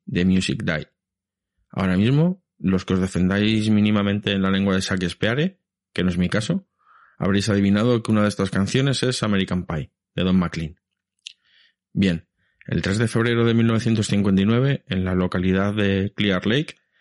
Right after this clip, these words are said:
morían en un accidente de aviación Buddy Holly, Richie Valens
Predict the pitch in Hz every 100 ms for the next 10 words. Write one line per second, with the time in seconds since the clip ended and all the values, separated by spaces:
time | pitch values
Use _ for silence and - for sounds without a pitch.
0 | - - - 98 98 92 95 101 104 110
1 | 104 101 95 90 - 139 160 156 101 92
2 | 87 - 131 156 156 - 98 - 95 123
3 | 135 135